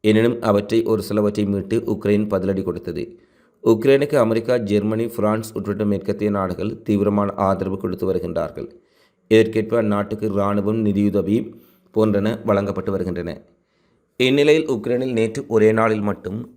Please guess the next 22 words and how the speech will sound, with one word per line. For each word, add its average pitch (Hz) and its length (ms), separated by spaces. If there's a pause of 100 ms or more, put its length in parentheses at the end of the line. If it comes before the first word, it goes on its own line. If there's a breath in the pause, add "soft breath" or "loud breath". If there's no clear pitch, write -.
(140)
நூற்றி 117 320
மூன்று 131 240
ஆளில்லா 104 420
விமானங்கள் 98 560
மூலம் 98 420
தாக்குதல் 104 460
நடத்தப்பட்டதாக 95 840 (480 loud breath)
அந்நாட்டின் 104 380
அதிபர் 101 320
ஜெலன்ஸ்கி 101 460
குறிப்பிட்டுள்ளார். - 720 (460 soft breath)
கடந்த 104 340
வாரத்தில் 101 440
மட்டும் 98 460
ரஷ்யா 101 600
அறுநூறுக்கு 110 500
மேற்பட்ட 104 460
ஆளில்லா 101 400
விமானங்கள் 98 500
மூலம் 92 480
தாக்குதல் 101 400
நடத்தியுள்ளது. 85 540